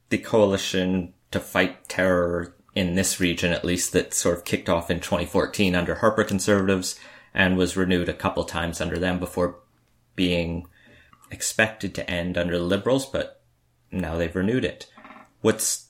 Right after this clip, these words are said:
always sort of struck me is just how incoherent almost the Liberals' approach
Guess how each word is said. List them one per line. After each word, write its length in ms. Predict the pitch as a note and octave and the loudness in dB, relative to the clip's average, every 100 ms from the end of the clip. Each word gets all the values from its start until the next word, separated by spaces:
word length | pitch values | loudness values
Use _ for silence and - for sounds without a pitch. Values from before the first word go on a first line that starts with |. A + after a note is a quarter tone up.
| - | -16
always 260 | A2 B2 A2+ | -4 -2 2
sort 160 | B2+ | 2
of 60 | G#2+ | 2
struck 320 | - G#2+ - | 2 2 2
me 100 | G2+ | 0
is 140 | F2+ - | 0 -2
just 160 | F#2+ | -8
how 600 | - G#2 G2+ G2 F#2+ - _ _ _ _ _ _ - | 0 2 2 2 -2 -6 _ _ _ _ _ _ -4
incoherent 920 | G#2+ G#2 - G#2 - A2 G2+ F2+ E2+ | -2 0 0 -2 0 0 2 2 0
almost 440 | E2+ F2+ E2+ - | 0 0 -2 -4
the 360 | - E2+ E2+ D#2+ | -2 0 0 -2
Liberals' 360 | F2+ F2+ F2+ F2 | -4 0 0 0
approach 720 | E2+ - D#2 - - - - | -2 -2 -2 -2 -4 -6 -8